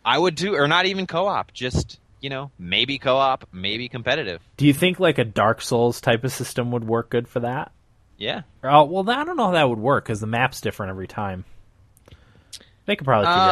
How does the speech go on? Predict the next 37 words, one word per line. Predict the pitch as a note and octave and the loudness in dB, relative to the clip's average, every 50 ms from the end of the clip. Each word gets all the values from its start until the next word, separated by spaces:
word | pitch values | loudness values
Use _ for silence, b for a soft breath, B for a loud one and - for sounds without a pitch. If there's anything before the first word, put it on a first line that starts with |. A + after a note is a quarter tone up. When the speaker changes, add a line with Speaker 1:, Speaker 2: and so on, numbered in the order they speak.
| F#3+ | 4
Speaker 2:
out | F#3+ F#3 | 2 0
a | F#3+ | 0
Speaker 1:
yeah, | - A#4+ A4+ | 2 2 2
Speaker 2:
way. | - | 0
Speaker 1:
but | E4 C#4 | 0 -4
it's, | F#3 - - - - - | -4 -6 -6 -8 -4 -2
I | - | -2
mean, | E3 F3+ G3+ D4 | -2 -2 -4 -4
you | C#4+ G#3 | -6 -8
could | - - - | -10 -14 -16
still | - - - C#3+ C3+ C#3 | -20 -4 0 0 0 2
use, | B2+ A2 A2+ A#2 B2 A#2 A2+ | 0 -2 -2 -2 -4 -2 0
like, | A2+ G#2+ G#2+ - | 0 0 0 -2
soapstone, | - - - G#2+ G#2+ - - - G2+ G2+ G#2 G#2 G#2+ G#2 | -4 -4 -4 -4 -4 -6 -4 -2 -2 -2 -2 -4 -6 -6
like, | - A2 G#2 G2+ - - _ _ | -2 -2 -2 -2 -4 -8 _ _
you | B2+ G#2+ | -8 -6
know, | F2+ F2 - | -6 -6 -2
Speaker 2:
Yeah. | - G2+ | -2 0
Speaker 1:
obviously | G#2 G2+ F#2 - G2 F#2 | 0 0 -2 -4 -6 -4
not | F#2 F#2+ F2 E2+ - - | -2 -2 -2 -2 -4 -4
just | F2 G2+ F2+ - - | -4 -4 -2 -2 0
like | G2 G2 F#2 - | 0 0 0 -2
soapstones, | - F2+ E2+ E2 - - - E2+ F2 F2 F2+ | -4 -6 -6 -8 -8 -8 -8 -6 -6 -6 -8
but | F#2+ | -8
a | F2+ - | -6 -4
system | - G#2 F#2 - - G2+ F#2+ | -4 -4 -4 -4 -4 -4 -2
where | F#2 F#2 F2+ F#2 F2+ | -2 -2 -2 -2 -4
you | C2+ F#2 | -8 -10
suck | - - - F2 - - | -8 -4 -4 -4 -4 -4
people | G#2 F2+ - F#2+ F#2 | -8 -6 -6 -6 -6
into | F#2 F2 F#2 | -4 -4 -4
your | F2+ E2+ | -4 -4
world | E2+ E2+ E2+ E2+ F2 F2 F2 F2+ F2 F2 | -2 -2 -2 0 0 0 0 0 -2 -2
and | D#2+ D#2+ | -4 -2
Speaker 2:
Yeah. | E2+ | -2
Speaker 1:
vice | E2 E2+ E2 | -2 -4 -4
versa. | - F2 F2 E2 - - G2 F#2+ | -2 -2 -2 -2 -2 -2 -4 -4